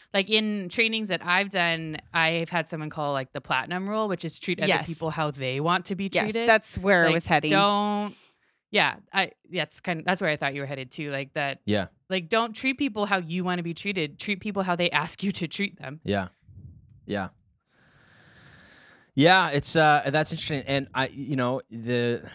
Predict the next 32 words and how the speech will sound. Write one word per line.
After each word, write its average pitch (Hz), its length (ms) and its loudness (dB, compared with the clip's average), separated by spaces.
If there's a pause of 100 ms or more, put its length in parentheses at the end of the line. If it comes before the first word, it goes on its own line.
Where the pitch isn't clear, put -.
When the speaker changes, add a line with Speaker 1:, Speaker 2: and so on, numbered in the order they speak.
(100)
Speaker 3:
the 117 100 -4
golden 127 320 0
rule 127 240 2
wasn't 117 260 -2
unique 110 340 -2
to 113 120 -2
Jesus. 101 680 -4
Um, 98 420 -2
that 101 260 -2
sort 110 260 0
of, 101 380 -6
uh, 95 480 0 (180)
thing 107 640 -2
had 101 240 -4
kind 110 180 -2
of 98 140 -6
shown 110 280 0
up. 110 200 -2
In 101 80 -8
fact, 104 240 -2
he 110 120 -6
probably 104 460 -2
had 98 140 -4
pulled 104 240 -4
it 98 80 0
a - 20 -2
little 101 180 -2
bit 98 160 -4
from 98 460 -6
some 107 220 -4
of 95 80 -4
the, 98 340 -4